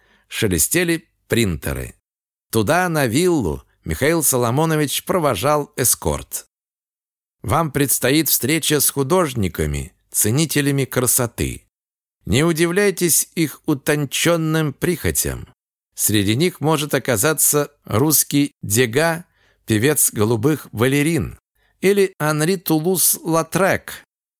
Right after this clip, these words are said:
обожатель танцовщиц кабаре. Позируйте им. Ваши чудесные профили, очертания ваших грудей, плавный изгиб ваших бёдер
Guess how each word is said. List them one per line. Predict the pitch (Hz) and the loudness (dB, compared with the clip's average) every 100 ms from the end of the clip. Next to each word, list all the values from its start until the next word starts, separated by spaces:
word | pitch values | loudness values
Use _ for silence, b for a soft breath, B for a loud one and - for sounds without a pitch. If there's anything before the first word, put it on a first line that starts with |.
| _ - | _ -4
обожатель | 98 107 147 156 156 135 | -2 0 0 0 -2 -2
танцовщиц | 123 110 - 170 151 - 156 139 - _ | -2 0 0 0 0 -2 0 0 -2 _
кабаре. | 127 120 131 85 65 - _ _ _ _ _ _ _ _ | -2 0 0 -2 -6 -12 _ _ _ _ _ _ _ _
Позируйте | 113 123 220 180 113 - 98 80 | 2 2 2 2 0 0 0 0
им. | 65 57 _ _ _ _ | -4 -8 _ _ _ _
Ваши | - 120 123 131 | 0 0 2 -2
чудесные | - 113 143 131 - 98 | -2 0 2 2 0 -2
профили, | 85 151 147 82 64 - _ _ _ _ | 0 0 0 -2 -4 -8 _ _ _ _
очертания | - - 117 101 196 185 170 | -4 0 0 2 2 2 2
ваших | 156 139 151 117 | 2 0 0 -2
грудей, | 110 127 90 143 180 160 131 _ _ _ _ _ | 0 0 2 2 2 0 -6 _ _ _ _ _
плавный | - 151 180 170 165 | 0 2 2 2 2
изгиб | 147 113 139 165 - | 2 0 0 -2 0
ваших | 147 143 - 104 | 0 0 -2 -2
бёдер | 85 143 185 92 78 - | -2 0 0 -2 -6 -8